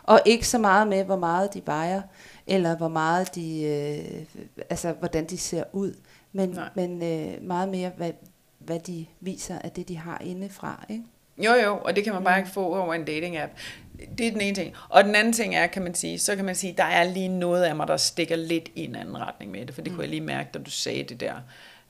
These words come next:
Speaker 2: Der er nogle typer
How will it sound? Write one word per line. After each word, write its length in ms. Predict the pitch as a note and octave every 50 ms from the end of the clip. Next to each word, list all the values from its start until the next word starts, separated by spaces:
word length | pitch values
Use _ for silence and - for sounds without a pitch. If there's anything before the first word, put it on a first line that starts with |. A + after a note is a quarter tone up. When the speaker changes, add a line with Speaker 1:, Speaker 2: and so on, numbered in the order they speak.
| _ _ _ _ _ _ _ - - _ _ -
Speaker 2:
Der 280 | F3+ E3 - - - -
er 380 | - F3+ F3 F3 F3 F3+ F#3 G3 - - - - -
nogle 840 | - F3+ F#3 F#3 F3+ F3+ F3 F3 E3+ F3 F3 F3 F3+ F#3 F#3+ G3 G3+ G3 - _ _ _ _ _ _ _ _ _ _ _ _ _ _ _ _ _ _ _ _ _ _ _ _ _ _ _ _ _ _ _ _ - _ _ -
typer 680 | - - - G#3+ G3 F#3+ F3+ F#3+ G3 G3 F#3+ F#3+ -